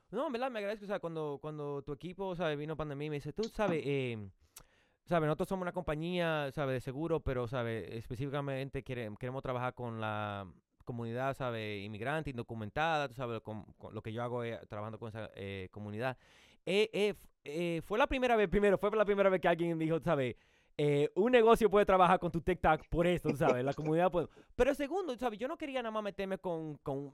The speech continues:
¿sabe? Cualquier compañía, eh, Pepsi o Amazon o lo que sea, porque, ¿sabe? Amazon tiene problemas ahora mismo con, no, no, ¿sabe? No vamos a meter en eso. Pero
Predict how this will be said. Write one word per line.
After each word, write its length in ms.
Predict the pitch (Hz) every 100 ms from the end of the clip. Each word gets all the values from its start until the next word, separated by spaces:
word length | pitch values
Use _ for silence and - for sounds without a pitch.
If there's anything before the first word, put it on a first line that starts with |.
| -
¿sabe? 160 | 170
Cualquier 280 | 139 135 151
compañía, 720 | 160 165 147 160 160 147 139
eh, 80 | 131
Pepsi 500 | - 196 190 - 160
o 100 | 139
Amazon 580 | 139 175 175 127 139 131
o 40 |
lo 80 | 127
que 80 | 131
sea, 220 | 120 165
porque, 320 | 131 135 127
¿sabe? 180 | 135 127
Amazon 340 | 123 170 170 165
tiene 140 | 165
problemas 300 | 160 160 160
ahora 160 | 156 151
mismo 200 | 156 151
con, 380 | 147 135 123 107 _ _
no, 160 | 143 156
no, 140 | 165 - _ -
¿sabe? 320 | 190 127 110
No 120 | 147 165
vamos 100 | 175
a 40 |
meter 160 | 160 156
en 40 |
eso. 220 | 165 131 - _ _ -
Pero 400 | 180 180 170